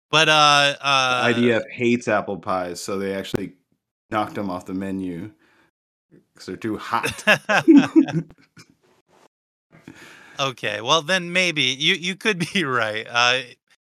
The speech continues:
Speaker 1: if there's any, uh, like, like, <laughs> big, big time Zionist listeners,
Speaker 2: Sorry, that's
Speaker 1: uh,
Speaker 2: so
Speaker 1: please
Speaker 2: weird.
Speaker 1: write
Speaker 2: Sorry.
Speaker 1: in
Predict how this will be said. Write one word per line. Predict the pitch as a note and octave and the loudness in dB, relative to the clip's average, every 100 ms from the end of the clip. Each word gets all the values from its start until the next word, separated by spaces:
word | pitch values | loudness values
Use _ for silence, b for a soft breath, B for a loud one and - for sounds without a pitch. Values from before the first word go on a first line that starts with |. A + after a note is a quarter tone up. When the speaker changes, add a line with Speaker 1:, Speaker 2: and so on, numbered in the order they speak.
| _ - | _ -6
Speaker 1:
if | C#3 | 0
there's | F#3+ F#3+ F#3+ | 2 2 0
any, | A3 G#3 G3+ | -2 -2 -2
uh, | E3 D3+ D3 C#3+ C3+ A#2+ | 4 4 4 0 -6 -4
like, | C3 C#3 - | -2 -2 -2
like, | C#3+ A#2 | -4 -4
<laughs> | A#2+ - | -6 -6
big, | - | -4
big | - F3 D3+ | -2 -2 0
time | F3+ E3 C#3 | 0 0 0
Zionist | C3 C3+ C#3+ C#3+ C3+ | 2 2 2 -4 -8
listeners, | C3 C#3 - - C#3 - F3 E3 - - - | -6 -4 -4 -6 -12 -10 -10 -10 -12 -16 -4
Speaker 2:
Sorry, | D3 | 2
that's | C#3+ E3 D#3+ | 4 6 6
Speaker 1:
uh, | D3 | 4
Speaker 2:
so | D3+ F#3 | 6 4
Speaker 1:
please | D#3 C#3+ | 4 4
Speaker 2:
weird. | D#3 C#3+ C#3 | 4 4 2
Speaker 1:
write | - - | 2 4
Speaker 2:
Sorry. | D3+ C#3+ B2+ | 6 4 2
Speaker 1:
in | - | -2